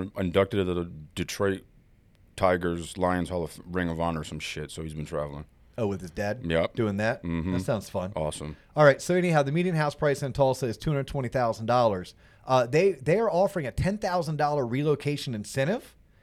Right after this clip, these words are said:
Speaker 2: It's twenty-five hundred dollars up front, John, and seventy-five hundred dollars within your first year of residency.
Speaker 1: Mm.
Speaker 2: You have to be a remote worker, either for yourself or an employer outside of Oklahoma.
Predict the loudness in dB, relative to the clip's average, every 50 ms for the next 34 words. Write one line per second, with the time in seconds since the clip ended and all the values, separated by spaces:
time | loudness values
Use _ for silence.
0 | _ _ -2 -2 -2 -4 -4 -6 -4 -2 -2 -2 -2 0 0 0 2 2 0 0
1 | 2 4 4 6 6 4 4 0 -2 -2 0 0 0 0 2 2 4 4 4 2
2 | 0 -2 -6 -2 2 4 4 4 4 2 0 0 0 0 -2 -4 0 2 2 2
3 | 4 2 0 -2 -4 -8 -20 _ -20 _ -2 0 0 0 0 -2 -2 -2 0 0
4 | 2 2 2 2 0 -2 0 4 4 4 4 2 -2 -4 -4 0 2 2 4 4
5 | 4 4 2 2 2 0 0 2 2 0 -2 -4 -8 -8 -10 -10 -10 -8 -8 -8
6 | -6 -4 -4 -4 -2 -4 -4 -4 -4 -6 -6 -8 -10 -12 -18 _ _ -2 0 2
7 | 2 2 0 -2 -2 -2 0 -2 -2 -4 -6 -4 0 4 4 4 4 4 4 4
8 | 4 4 4 4 4 4 4 0 -2 -2 -2 -6 _ -20 -10 -4 -2 0 0 2
9 | 0 0 0 0 0 0 0 -2 -4 -2 0 2 4 4 4 2 0 -4 -6 -4
10 | 0 2 2 2 2 0 -2 -6 -6 -2 2 2 4 4 4 2 0 0 2 2
11 | 2 2 2 -4 -10 -8 -2 2 6 8 8 8 8 8 6 4 2 2 -2 -2
12 | -2 -2 -4 -4 -6 -8 -10 -16